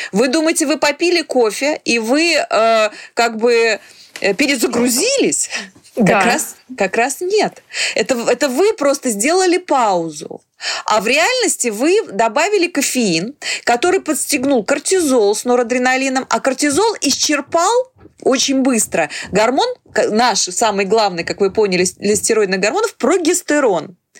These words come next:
Speaker 1: И те, кто любит кофе или, э, всевозможные, у кого повышенный стресс и стрессовая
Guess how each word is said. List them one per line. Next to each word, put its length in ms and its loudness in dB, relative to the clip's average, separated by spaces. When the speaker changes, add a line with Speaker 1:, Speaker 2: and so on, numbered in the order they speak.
Speaker 1:
И 180 -2
те, 160 0
кто 220 -2
любит 400 0
кофе 640 0
или, 340 0
э, 640 4
всевозможные, 840 0
у 20 -8
кого 280 0
повышенный 640 0
стресс 500 -2
и 80 -4
стрессовая 720 0